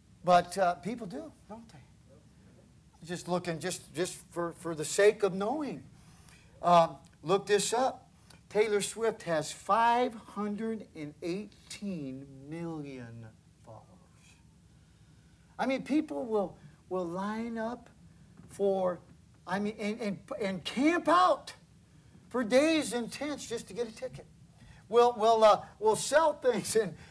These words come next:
and, and sacrifice. It's crazy. But what about God, young people? What about His work? What about His will?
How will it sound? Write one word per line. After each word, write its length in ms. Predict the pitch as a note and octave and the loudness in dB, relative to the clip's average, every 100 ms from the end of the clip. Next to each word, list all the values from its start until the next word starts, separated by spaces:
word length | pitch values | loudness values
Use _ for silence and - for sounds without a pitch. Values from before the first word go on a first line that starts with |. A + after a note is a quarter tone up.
| - | -4
and, 200 | A3+ B3 | -2 0
and 160 | G#3 | -4
sacrifice. 500 | - C#4+ E4 E4 B3 F#3+ - | 0 6 6 4 -6 -6 -4
It's 160 | D#4 - | -2 -2
crazy. 720 | - C#4 F4+ F4+ E4 D4 F#3 - - - - - - - | 0 2 2 -4 -4 -8 -10 -16 -20 -20 -20 -20 -20 8
But 120 | G4+ | 10
what 220 | F#4+ G4 | 12 12
about 380 | F#4+ F#4+ F#4+ F#4 | 12 12 12 10
God, 520 | - F4+ G4 F4+ D4+ | 10 12 12 12 12
young 260 | C#4 C4 G#3 | 8 6 4
people? 460 | F#3 F#3 D#3+ C#3 - - - - - - - | -2 -2 -6 -10 -12 -18 -16 -14 -14 -14 -12
What 180 | - G4 | 6 8
about 300 | G4 G4 F#4+ A3+ | 12 12 12 10
His 420 | - G4+ G#4 - | 8 10 10 8
work? 600 | C#4+ D4 A#3+ F#3 - - - A#3+ - - - | 4 6 6 4 -6 -18 -14 -14 -14 -20 2
What 160 | G#4+ G#4 | 6 8
about 320 | G#4 G#4 D#4+ | 12 12 10
His 420 | - A#4 C#5+ - | 8 12 12 10
will? 580 | D4+ C4 A#3 E3+ C#3 A#2+ | 4 4 6 2 -2 -8